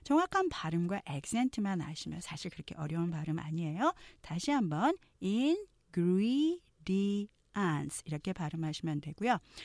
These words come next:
우리가 파스타 이렇게 삼음절로 알고 있지만 파스타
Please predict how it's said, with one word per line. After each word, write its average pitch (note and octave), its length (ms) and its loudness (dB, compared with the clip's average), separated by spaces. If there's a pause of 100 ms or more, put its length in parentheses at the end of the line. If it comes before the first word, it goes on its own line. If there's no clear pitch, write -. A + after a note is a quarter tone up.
(220)
우리가 A3 320 0
파스타 A3+ 800 2
이렇게 E3 220 -4
삼음절로 D4+ 640 2
알고 D#3 340 -4
있지만 A3+ 460 0 (380)
파스타 G#3+ 1040 2